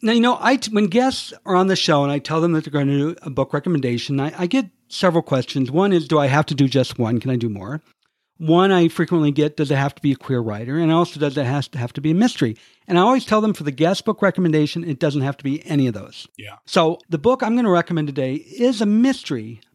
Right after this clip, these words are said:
Speaker 1: but it is not by a queer author, nor does it have a queer protagonist. It's not a surprise to anybody that's listened to this show before because I've mentioned his name. I think the last I counted, it was ten thousand thirty-two times. <laughs> It is Lawrence Block.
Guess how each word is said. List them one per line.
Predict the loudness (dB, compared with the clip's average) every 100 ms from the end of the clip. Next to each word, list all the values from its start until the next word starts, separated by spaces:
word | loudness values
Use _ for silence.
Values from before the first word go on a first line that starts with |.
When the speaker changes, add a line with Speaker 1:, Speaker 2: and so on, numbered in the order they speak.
| 0
Speaker 1:
but | 2
it |
is | 4 2
not | 2
by | 2 0
a |
queer | -2 0 0
author, | 0 -2 -4 -6 -8 -12 -20 _
nor | 2 4 4 4
does | 0 -2
it | -6
have | -6 -4
a | -4
queer | -4 -4 -4
protagonist. | -4 -2 0 0 0 -4 -10 -14 -18 -4
It's | -2 2
not | 0
a |
surprise | 2 0 2
to | 2
anybody | 2 2
that's | 0 -4 -6
listened | 0 0 0 0
to | 2
this | 2 0
show | 0 0
before | 0 -2 0 0 0
because | -2 -2 -2
I've | -2 -2
mentioned | 0 0 0 -2 -2
his | -4 -4
name. | -2 -2 -2 -4 -4
I | -2
think | 0 2
the | 2
last | 4 2 2
I | -2
counted, | 0 0 2
it | 0
was | -2 -6
ten | -4 0 2
thousand | 2 2 2 0 -4 -6 _
thirty-two | 0 2 2 -2 -2
times. | -2 -4 -4 -8 -10 -20 -20 -4
<laughs> | -2 0 -4 -4 -2 -2 -2 -12 -18 -20 -20 -20 -20 -20 -20 -20 _ _ _ _
It | 0
is | 2 2
Lawrence | 4 4 2 -4
Block. | -2 -2 -2 -10 -20